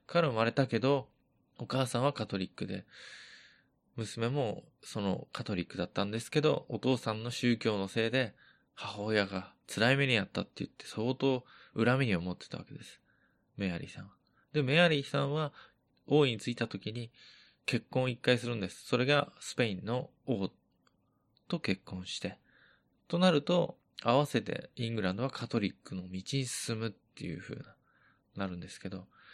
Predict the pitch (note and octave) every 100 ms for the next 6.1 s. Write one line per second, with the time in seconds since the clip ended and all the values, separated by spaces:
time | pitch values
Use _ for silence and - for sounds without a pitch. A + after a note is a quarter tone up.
0 | - - C3+ A#3 A#3 A#2+ G2 F#2+ G2 D#3
1 | C#3 G#2+ B2+ - C#3 A2 G2 - G2+ G2
2 | B2+ A#2+ F#2 - F#2 C3 G#2+ F#2 F#2 A2
3 | B2 - F2+ E2+ E2+ - - - - -
4 | - - D#3 D3 G2+ F#2 F2 - G#2+ C#3+
5 | - - C#3+ G2+ - F#2 - - F2+ F2